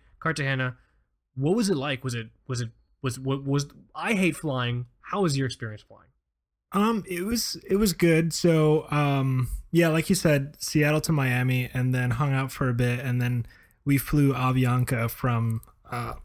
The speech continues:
Speaker 2: <clears throat> Miami to Cartagena. And
Speaker 1: What did you
Speaker 2: Avi-,
Speaker 1: fly?
Speaker 2: uh,
Speaker 1: Avianca?
Speaker 2: yeah, they're the Colombian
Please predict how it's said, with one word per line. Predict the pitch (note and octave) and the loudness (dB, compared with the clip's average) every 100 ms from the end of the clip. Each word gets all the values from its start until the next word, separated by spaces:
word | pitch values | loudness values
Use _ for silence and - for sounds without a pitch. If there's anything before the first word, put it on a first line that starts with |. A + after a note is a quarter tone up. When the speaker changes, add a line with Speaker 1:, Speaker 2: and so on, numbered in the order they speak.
| - _ | -20 _
Speaker 2:
<clears throat> | - F#3 C#3 - | 4 6 4 -2
Miami | C3+ B2+ B2 B2 | -2 0 0 -2
to | A#2 | -2
Cartagena. | C3 A2+ A#2 A#2+ A#2 C3 | -4 -4 -2 -2 -2 -4
And | - B2+ A2+ B2 B2+ | -6 -6 -6 -8 -4
Speaker 1:
What | B2 | -2
did | B2 E3+ | -2 -2
you | A3 | 0
Speaker 2:
Avi-, | D3 | 0
Speaker 1:
fly? | - D4 - _ _ _ | 0 -12 -20 _ _ _
Speaker 2:
uh, | C3 | 0
Speaker 1:
Avianca? | D#3 A2 D3 D4+ - _ _ _ _ | 2 2 -4 -8 -16 _ _ _ _
Speaker 2:
yeah, | E3 F3+ C#3+ C3 B2+ C3+ - | 6 6 6 2 0 -4 -4
they're | C3+ D3 C#3+ C3 | 2 4 4 4
the | B2+ C3 | 2 0
Colombian | A#2 - C3+ C3 A#2+ A#2+ A#2+ A#2+ | -2 0 2 4 4 2 2 0